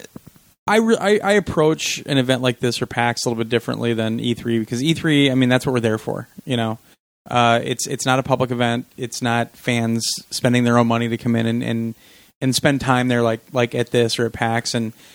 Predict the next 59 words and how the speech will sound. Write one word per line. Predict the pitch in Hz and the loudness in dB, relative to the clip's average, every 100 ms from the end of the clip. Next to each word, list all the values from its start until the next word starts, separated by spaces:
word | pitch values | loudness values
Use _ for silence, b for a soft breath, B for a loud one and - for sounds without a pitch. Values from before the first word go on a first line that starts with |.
| B B _ _ _ | B B _ _ _
I, | 139 147 | 0 2
I'm | 156 156 156 | 2 0 2
very | 160 165 | 2 2
passive. | 127 123 123 - - - | 0 -2 -2 -4 -10 -10
You | 139 | -4
know, | 127 123 | 0 2
like, | 123 117 _ - | 0 -2 _ -6
I | 139 | 0
don't | 151 151 | 0 0
need | 139 139 135 127 | 0 2 2 -2
to | 127 | -6
play, | 131 123 117 | -2 -2 -2
play, | - 113 | -2 -4
play | - 120 110 | -4 -4 -4
the | 110 | -4
game. | 113 113 120 | -4 -4 -4
I'll, | 120 127 - | -2 -2 0
I'll | 160 214 | 0 0
stand | - 165 135 | 0 0 2
and | 117 | 2
watch | 113 123 - | 0 0 -4
somebody | 120 117 | -4 -2
play | 120 120 | -2 -2
'cause | 120 | -4
honestly, | 135 170 233 180 151 127 B B B B B | 0 2 2 2 0 -2 B B B B B
I | 175 | 0
like | 220 127 | 0 2
doing | 139 143 | 2 4
that | 147 147 - | 2 0 0
sometimes | 160 151 151 147 | -2 0 0 0
just | 147 139 | -2 -2
because | 139 135 | 0 0
I | 127 | 0
think | 127 131 | -2 -4
you | 127 | 2
get | 127 | 2
a | 127 | 2
little | 123 | 0
bit | 123 | 0
more | 127 120 120 | 2 4 4
out | 117 120 | 4 2
of | 113 - - - _ _ - | 0 -10 -20 -20 _ _ -16
what | 143 127 139 | -4 0 0
you're | 135 | 0
seeing | 113 - 127 135 | -2 0 0 0
'cause | 123 | 0
you | 120 | 0
can | 120 | 0
pay | 127 | 2
attention | 117 - 117 - 143 | 0 0 -4 -4 -4
to | 165 | -2
it. | 175 - b b b b b - | -2 -4 b b b b b 0
And | 156 | 2
I | |
have | 196 139 | 2 2
no | 139 139 | 2 4
problem | - 120 120 | 2 0 0
doing | 117 123 123 | -2 -2 -4
it. | - | -8